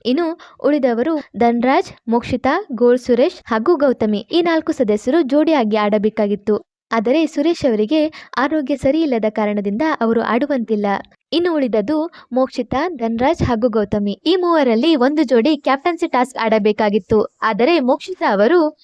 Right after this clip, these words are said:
"ನಾನು ಗೌತಮಿ ಜೊತೆ ಜೋಡಿಯಾಗಿ ಆಡಲ್ಲ, ಅವರಿಂದ ನಾನು ಕ್ಯಾಪ್ಟನ್ ಆಗ್ಬೇಕು ಅಂದ್ರೆ ಆ ಕ್ಯಾಪ್ಟನ್ಸಿ ನನ್ಗೆ ಬೇಡ, ಇದರಿಂದ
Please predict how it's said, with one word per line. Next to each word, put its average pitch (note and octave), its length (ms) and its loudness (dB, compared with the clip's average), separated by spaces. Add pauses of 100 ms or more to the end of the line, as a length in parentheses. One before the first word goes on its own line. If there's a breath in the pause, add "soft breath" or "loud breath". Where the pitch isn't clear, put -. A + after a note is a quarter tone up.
(140 soft breath)
"ನಾನು B3 260 -2
ಗೌತಮಿ C#4+ 420 -2
ಜೊತೆ A#3+ 280 0
ಜೋಡಿಯಾಗಿ B3 520 0
ಆಡಲ್ಲ, G#3 340 -2 (340)
ಅವರಿಂದ D#4+ 380 0
ನಾನು A3+ 240 -2
ಕ್ಯಾಪ್ಟನ್ A#3+ 420 -2
ಆಗ್ಬೇಕು A3 400 -4
ಅಂದ್ರೆ D4+ 500 -2
ಆ - 20 -2
ಕ್ಯಾಪ್ಟನ್ಸಿ D4 560 -4
ನನ್ಗೆ A3 280 -2
ಬೇಡ, G#3 240 -2 (380)
ಇದರಿಂದ A3+ 320 0